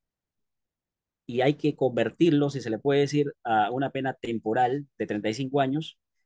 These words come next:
considero de que es importante, eh, sobre todo en aquellos casos donde se, se, se tiene que tener en consideración la bonificación procesal, esto es la aplicación de la tentati-, de la, perdón, de la terminación anticipada,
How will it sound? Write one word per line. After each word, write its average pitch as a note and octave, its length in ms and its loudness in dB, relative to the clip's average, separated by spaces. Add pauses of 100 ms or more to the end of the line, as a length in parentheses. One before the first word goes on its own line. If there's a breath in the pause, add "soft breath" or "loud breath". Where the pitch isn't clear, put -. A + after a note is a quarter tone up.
(180)
considero E3 420 0
de E3+ 100 2
que E3+ 100 -6
es D#3 80 -4
importante, D#3 840 -2 (140)
eh, A#2 160 -2
sobre B2 260 -2
todo G3 340 0
en C#3+ 100 0
aquellos D#3+ 540 -2 (640)
casos D3+ 340 0
donde A#2 300 -2
se, A2 460 -2
se, - 160 -14 (140)
se - 200 -8
tiene C#3+ 280 -2
que A#2 380 -2 (100)
tener A#2 240 -2
en C3 60 -4
consideración C#3 800 0 (500)
la A2+ 140 2
bonificación A2 560 0
procesal, D#3 440 -2
esto A#2 200 -4
es - 260 -8
la G#2 100 -6
aplicación G#2+ 400 -4
de A2+ 80 0
la G2+ 120 2
tentati-, C#3 640 0
de A#2 100 2
la, G#2+ 220 4
perdón, A2+ 300 -2
de G#2 100 -4
la F#2+ 360 -4 (180)
terminación G#2+ 360 -2
anticipada, C#3+ 840 4